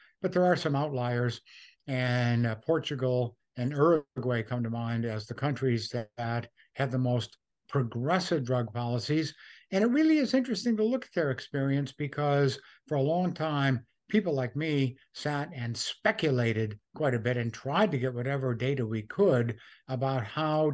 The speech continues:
decriminalization would affect society and what the effects of decriminalization would be relative to a place and a time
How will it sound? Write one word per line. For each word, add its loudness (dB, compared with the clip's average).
decriminalization 0
would 0
affect -6
society 0
and 0
what 0
the -2
effects -4
of -4
decriminalization 0
would -4
be 2
relative 2
to 0
a -8
place 0
and -2
a -6
time 0